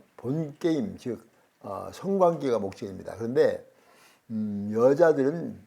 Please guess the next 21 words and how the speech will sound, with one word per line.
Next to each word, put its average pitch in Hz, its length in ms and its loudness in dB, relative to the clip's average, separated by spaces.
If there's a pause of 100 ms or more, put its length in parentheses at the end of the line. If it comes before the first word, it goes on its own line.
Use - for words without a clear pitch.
(160)
한식이 160 480 -6
아니라 104 420 0 (120)
양식입니다. 113 800 -4 (540)
그래서, 135 600 2 (380)
음, 104 320 -8
처음에는 151 880 0
에피타이저, 127 840 -2 (480)
그 110 920 -6
입맛을 147 680 2 (140)
돋구는 135 580 -4
에피타이저를 131 560 0
먹죠. 110 500 -6 (460)
그것을 131 460 0 (260)
먹고 131 240 -2
나면은 131 440 -2
그다음에 117 340 -2
에피타이저 113 440 -2
입맛을 113 360 0
돋군다. 92 520 -6
그게 127 240 -4
바로 113 340 -2